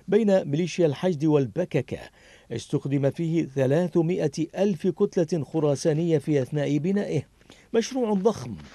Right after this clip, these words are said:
لم تتمكن أجهزة الدولة الاستخبارية كشفه رغم إعلانها بين حين وآخر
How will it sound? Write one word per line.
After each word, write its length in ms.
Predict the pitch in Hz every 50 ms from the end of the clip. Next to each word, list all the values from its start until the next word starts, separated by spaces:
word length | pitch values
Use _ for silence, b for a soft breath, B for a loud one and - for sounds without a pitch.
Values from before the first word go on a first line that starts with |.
| B B B B -
لم 200 | 160 185 226 202
تتمكن 720 | 160 - 185 160 - 190 202 233 247 - - - 196 160 -
أجهزة 460 | - 156 151 131 156 185 165 175 156 -
الدولة 380 | 170 151 127 165 196 202 196 180 -
الاستخبارية 920 | 190 170 151 - - 165 - - 165 170 170 180 190 185 175 180 180 165 B B B B B B B _ _
كشفه 720 | - 127 107 101 - - - 104 90 - 104 92 80 71 69 - - - - 143
رغم 320 | 143 131 113 110 123 131
إعلانها 840 | 135 151 139 120 110 113 120 127 123 117 139 151 143 143 156 147 143
بين 340 | 131 113 139 151 156 143 143
حين 400 | 131 - 175 202 226 220 226 214
وآخر 580 | 208 214 196 185 196 185 - - 156 135 120